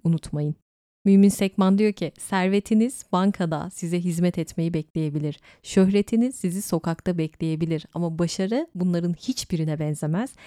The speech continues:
İnsanı her gün, her gün yeniden sınava sokar. Başarının efendisi yoktur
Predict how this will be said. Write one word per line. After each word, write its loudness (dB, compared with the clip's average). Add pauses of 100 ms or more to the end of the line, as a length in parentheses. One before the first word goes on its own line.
(180)
İnsanı 4
her -4
gün, 0
her -2
gün -2
yeniden 0
sınava -2
sokar. -4 (300)
Başarının 2
efendisi -2
yoktur -2